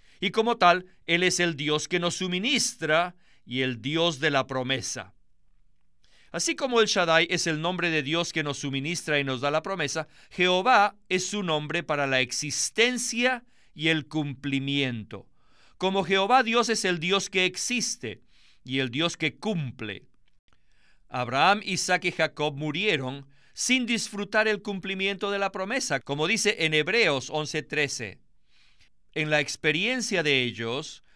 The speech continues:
Dios fue el omnipotente, no Jehová. Para ellos, Él era el Dios de la promesa, pero no fue el Dios que cumple. Cuando Dios habló a Moisés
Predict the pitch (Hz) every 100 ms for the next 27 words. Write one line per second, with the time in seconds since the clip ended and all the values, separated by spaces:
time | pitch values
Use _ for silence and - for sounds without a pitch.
0 | - 143 160 185 226 226 - 156 170 -
1 | 165 165 165 170 175 - 233 208 139 113
2 | 107 - 156 196 202 208 196 196 170 92
3 | - - - - - - 113 113 131 156
4 | 175 226 - - - - - 147 151 165
5 | 165 160 156 143 139 139 139 151 147 156
6 | 151 220 208 - 113 - - - - -
7 | 175 185 240 247 226 226 190 220 220 220
8 | 214 240 170 123 117 - - - - _
9 | 170 185 185 180 226 311 - - 185 175
10 | 220 233 202 170 156 143 - 226 143 -
11 | - -